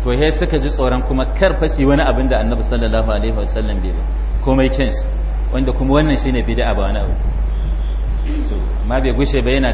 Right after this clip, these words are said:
tattaunawa da shi, ya gagganar da shi har Allah ya wanke kirjinsa.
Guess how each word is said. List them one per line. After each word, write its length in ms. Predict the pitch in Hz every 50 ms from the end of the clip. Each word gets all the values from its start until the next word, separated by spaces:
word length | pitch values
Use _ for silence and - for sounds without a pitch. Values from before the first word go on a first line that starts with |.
| -
tattaunawa 720 | - 131 - - 135 120 123 127 123 120 113 117 117 117 - - - - - -
da 60 | 107 98
shi, 260 | - - 127 123 120 - - - - - - - - -
ya 120 | 113 120 123
gagganar 560 | 123 135 131 117 123 143 143 143 147 147 -
da 100 | 143 127
shi 200 | - - 127 120
har 140 | 123 127 135
Allah 300 | 131 143 143 139 131 127
ya 60 | 127 127
wanke 320 | 135 139 131 - - 120 113 113 113 - -
kirjinsa. 480 | 117 104 - 120 131 127 117 - -